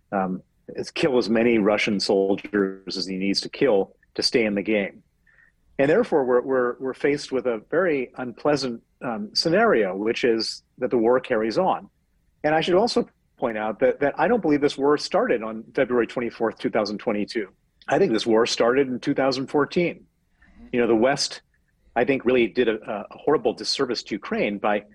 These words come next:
describing the people involved in this battle as Russian-backed separatists. And, and that became the common language that was used. And, and that language is really horrible and, and dysfunctional because it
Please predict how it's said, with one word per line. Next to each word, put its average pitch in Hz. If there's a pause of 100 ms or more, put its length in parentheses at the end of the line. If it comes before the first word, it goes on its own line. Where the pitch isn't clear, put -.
(340)
describing 135 (380)
the 110
people 117
involved 131
in 120
this 101
battle 113
as 98
Russian-backed 113
separatists. -
And, 104
and 123
that 123
became 120
the 98
common 123
language 113
that 92
was 98
used. 165 (640)
And, 117 (160)
and 120
that -
language 139
is 104
really 127 (220)
horrible 139 (120)
and, 107 (220)
and 104 (360)
dysfunctional 131 (140)
because 110 (560)
it 131